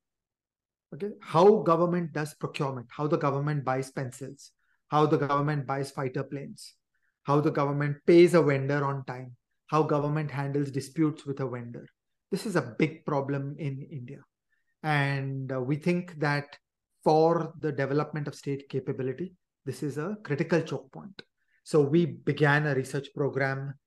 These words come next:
on government contracting a couple of years ago, and we are quite pleased and proud at the body of knowledge that has been created. I feel we have a bit of a leadership position in this narrow field,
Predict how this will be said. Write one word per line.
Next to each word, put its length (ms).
on 220
government 400
contracting 640
a 60
couple 220
of 100
years 240
ago, 260
and 380
we 80
are 60
quite 340
pleased 380
and 180
proud 420
at 80
the 80
body 300
of 140
knowledge 420
that 120
has 140
been 220
created. 520
I 120
feel 400
we 140
have 180
a 60
bit 160
of 140
a 40
leadership 460
position 580
in 120
this 220
narrow 360
field, 380